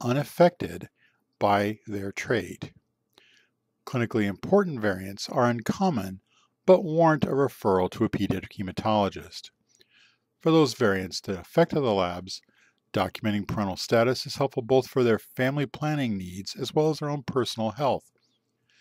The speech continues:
And because it has impact in adulthood,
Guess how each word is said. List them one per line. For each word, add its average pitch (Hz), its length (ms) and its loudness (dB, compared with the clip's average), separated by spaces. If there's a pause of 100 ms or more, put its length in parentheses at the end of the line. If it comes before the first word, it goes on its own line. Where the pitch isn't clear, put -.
(480)
And 135 120 -8
because 208 340 0
it 185 80 6
has 139 240 2
impact 127 500 2
in 113 100 0
adulthood, 101 680 0